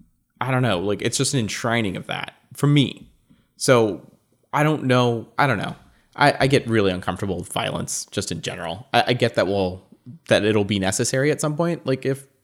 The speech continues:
fascism does come to this country, or, sorry, it is in this country. It always has been. But if it gets stronger, like,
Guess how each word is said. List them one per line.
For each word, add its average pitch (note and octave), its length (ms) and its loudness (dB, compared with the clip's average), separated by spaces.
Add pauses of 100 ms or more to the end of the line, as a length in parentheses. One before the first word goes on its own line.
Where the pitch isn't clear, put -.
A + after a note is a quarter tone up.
(360)
fascism B2+ 440 2
does A#2+ 220 0
come A#2 160 -6
to B2+ 60 2
this B2 140 -2
country, C3+ 380 -4
or, A2+ 320 -2 (600)
sorry, G#2+ 300 4
it F2+ 180 -2
is G#2+ 240 2
in A2 100 -2
this A#2 140 -2
country. B2 320 0
It F#2 100 -2
always F#2 160 -2
has F#2+ 160 -6
been. A#2+ 200 -8 (100)
But F#2+ 300 0 (340)
if G#2+ 160 -2
it A2+ 60 2
gets G#2+ 200 0
stronger, A2+ 560 0
like, F#2 320 -4